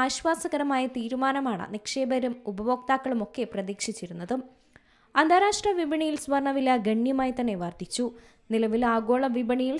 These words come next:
സ്വർണത്തിന്റെ വില ഔൺസിന് അയ്യായിരം ഡോളറിനടുത്താണ്. ലോകത്തിലെ രണ്ടാമത്തെ വലിയ സ്വർണ്ണ ഉപഭോക്തൃ രാജ്യം കൂടിയാണ് ഇന്ത്യ. വെള്ളിക്കും വലിയ വിപണി തന്നെ ഇന്ത്യയിലുണ്ട്. ആവശ്യം കൂടുതലാണെങ്കിലും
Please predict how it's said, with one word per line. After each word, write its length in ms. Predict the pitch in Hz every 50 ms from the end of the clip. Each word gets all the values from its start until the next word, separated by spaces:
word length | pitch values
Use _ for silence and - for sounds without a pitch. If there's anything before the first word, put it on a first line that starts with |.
| - -
സ്വർണത്തിന്റെ 520 | 269 254 247 247 247 247 254 247 247 254 214 233
വില 140 | 233 240 240 240 240
ഔൺസിന് 380 | 240 247 240 - 269 277 320 339 311
അയ്യായിരം 480 | 254 226 233 233 233 240 233 240 233 214 208
ഡോളറിനടുത്താണ്. 840 | 214 214 220 233 247 240 226 202 180 180 - 185 165 170 208 240 247 247 - - - - - _ _ _ _ 277 311
ലോകത്തിലെ 460 | 349 349 370 427 415 427 392 392 359 - - 233
രണ്ടാമത്തെ 580 | 247 247 247 247 269 277 285 294 269 - 302 294 - 240 226
വലിയ 260 | 226 226 233 262 294 294 -
സ്വർണ്ണ 260 | 285 262 254 269 254 233
ഉപഭോക്തൃ 440 | 247 233 240 240 240 - - 226 233 226
രാജ്യം 300 | 220 220 214 - 240 240 240
കൂടിയാണ് 360 | 233 220 208 202 175 165 165 170 170
ഇന്ത്യ. 260 | 160 - 208 202 - - - - - _ _ _ - 202
വെള്ളിക്കും 400 | 208 208 220 214 196 - 254 285 262 233
വലിയ 300 | 214 226 233 233 240 285 240 220
വിപണി 280 | 220 190 233 254 285 277
തന്നെ 200 | 269 247 233 196 - - - -
ഇന്ത്യയിലുണ്ട്. 560 | 208 202 220 220 196 165 165 165 160 165 226 - - - - - - - - _
ആവശ്യം 520 | - 269 294 320 330 370 381 - - 427 403 -
കൂടുതലാണെങ്കിലും 800 | 320 320 311 302 294 320 311 302 285 277 269 269 247 254 247